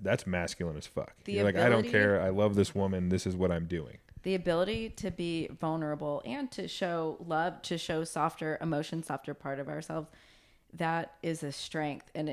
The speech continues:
Speaker 2: in the animal kingdom, the alpha will often show their neck.
Speaker 1: Mm-hmm.
Speaker 2: So that's a, it is a thing. It, but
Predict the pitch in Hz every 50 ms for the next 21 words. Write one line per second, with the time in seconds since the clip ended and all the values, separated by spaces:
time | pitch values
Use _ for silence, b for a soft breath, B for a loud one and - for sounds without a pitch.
0 | - - 175 160 156 - - 156 165 220 208 151 135 139 - - 143 147 156 160
1 | 160 156 147 - - 160 147 - - - 151 170 175 - 180 160 151 139 135 -
2 | - 160 165 - - 151 151 - - 165 160 165 160 156 147 143 139 143 156 151
3 | - - - - - - 104 104 107 107 107 107 - _ _ _ - - 160 156
4 | - - - 160 175 170 175 175 - 196 175 160 156 - - - 180 196 - 233
5 | 214 208 208 185 - - - 170 202 190 135 120 95 - - - 165 160 139 -
6 | - 180 - - -